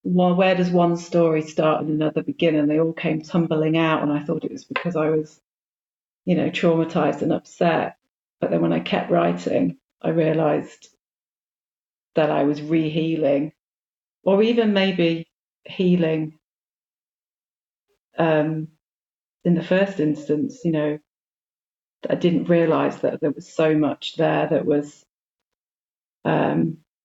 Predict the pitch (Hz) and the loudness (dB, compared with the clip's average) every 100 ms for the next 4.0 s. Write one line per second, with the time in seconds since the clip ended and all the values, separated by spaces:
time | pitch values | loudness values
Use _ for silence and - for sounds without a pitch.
0 | _ _ _ _ - - 160 143 156 170 | _ _ _ _ -20 -4 -2 -2 0 2
1 | 175 151 147 - _ _ 147 147 156 180 | 2 0 -6 -16 _ _ -6 -2 -2 -4
2 | 180 _ _ _ _ _ _ _ _ _ | -10 _ _ _ _ _ _ _ _ _
3 | _ - 180 175 175 - 170 151 180 | _ -4 0 2 0 0 0 0 -2